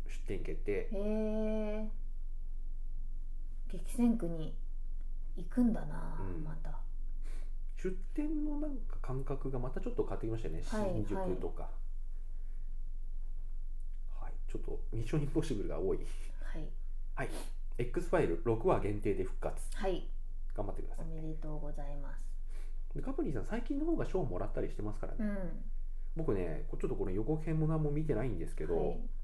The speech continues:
Speaker 1: 見ようかな。どうしようかな。シュワルツェネッガー主演ゾンビ映画、マギー。
Speaker 2: ほう。
Speaker 1: 知ってます？
Speaker 2: 知らないです。
Speaker 1: 初耳ですか？
Speaker 2: はい。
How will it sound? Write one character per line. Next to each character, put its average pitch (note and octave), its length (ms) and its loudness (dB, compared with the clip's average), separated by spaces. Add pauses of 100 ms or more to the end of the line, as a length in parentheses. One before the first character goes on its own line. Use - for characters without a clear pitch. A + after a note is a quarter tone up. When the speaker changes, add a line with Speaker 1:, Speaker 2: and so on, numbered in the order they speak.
Speaker 1:
見 F2+ 140 0
よ D#3 140 0
う D3 60 -4
か C#3 60 -2
な。 - 60 0 (180)
ど C#3+ 60 2
う D3 40 0
し - 40 0
よ - 60 0
う - 60 0
か - 40 0
な。 - 60 0 (220)
シ - 80 0
ュ C#3 40 6
ワ E3 100 6
ル - 80 0
ツ E3 80 2
ェ D#3+ 40 4
ネ E3 60 4
ッ - 180 -2
ガ - 200 0
ー - 20 -2
主 - 160 0
演 C#3+ 180 6
ゾ C3+ 120 6
ン B2 80 4
ビ B2 120 2
映 G#2 160 4
画、 - 140 0 (140)
マ F#2+ 160 2
ギ - 80 -2
ー。 - 20 -2 (680)
Speaker 2:
ほ F#3 600 2
う。 - 40 -2 (100)
Speaker 1:
知 - 40 -2
っ - 20 -2
て C3+ 80 2
ま C3+ 80 2
す？ - 100 -2 (180)
Speaker 2:
知 - 240 -2
ら F3+ 120 2
な F3 120 0
い - 20 2
で D#3+ 80 0
す。 D#3 40 0
Speaker 1:
初 D3+ 160 2
耳 C3 180 4
で B2 80 2
す - 120 -2
か？ F3 100 0
Speaker 2:
は F3+ 100 6
い。 - 140 2